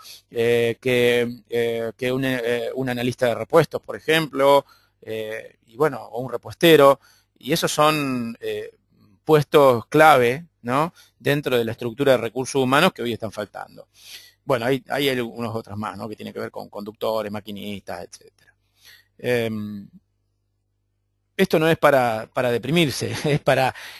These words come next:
es para saber con lo que uno cuenta fundamentalmente y qué es lo que produce. Produce eso que ustedes ven ahí como resultado, un techo al crecimiento de nuestras organizaciones. "Yo no sé si voy a poder abrir sucursales", me decía un empresario hace seis meses, "porque no tengo la gente necesaria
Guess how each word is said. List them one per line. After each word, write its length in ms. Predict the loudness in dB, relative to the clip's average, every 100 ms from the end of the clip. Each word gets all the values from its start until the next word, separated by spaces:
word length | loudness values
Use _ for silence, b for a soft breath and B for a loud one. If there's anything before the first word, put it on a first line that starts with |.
| B
es 100 | -2
para 160 | 0 2
saber 260 | 4 4
con 140 | 4 2
lo 140 | 0
que 80 | 0
uno 160 | -2 0
cuenta 340 | -2 -2 -6
fundamentalmente 880 | -8 -8 -8 -8 -8 -6 -4 0 0
y 140 | 0
qué 240 | -2 -2 -2
es 80 |
lo 100 | -4
que 300 | -8 -8 -8
produce. 560 | -6 -8 -8 -10 -14 -14 B B
Produce 720 | -2 0 4 6 4 2 -4 -4
eso 320 | -4 -4 -10
que 80 | -8
ustedes 240 | -2 0
ven 160 | 0 2
ahí 160 | 2
como 160 | 2 -2
resultado, 460 | -4 0 4 4 2
un 160 | -2
techo 240 | -2 0 -2
al 60 |
crecimiento 500 | -2 -4 -2 0 -2
de 40 | -2
nuestras 240 | -4 -6
organizaciones. 680 | -6 -8 -8 -6 -6 -4 -2
"Yo 80 | -2
no 100 | -2
sé 120 | -4
si 100 | 0
voy 100 | 0
a 80 | 2
poder 180 | 0
abrir 220 | 0 -2 -6
sucursales", 580 | -10 -6 4 4 4
me 160 | 0 -6
decía 440 | -6 -2 2 2 B B B _
un 140 | -4
empresario 560 | -4 -2 2 4 4 0
hace 320 | -2 -6 -6
seis 240 | -2 0
meses, 440 | 2 0 0 -2 -2 B B _
"porque 680 | -4 -4 -4 -2 0 -2 -2
no 240 | -2 0
tengo 280 | 0 2 2
la 120 | 0
gente 340 | -2 -2 0 -2
necesaria 560 | -4 -10 -12 -12 -14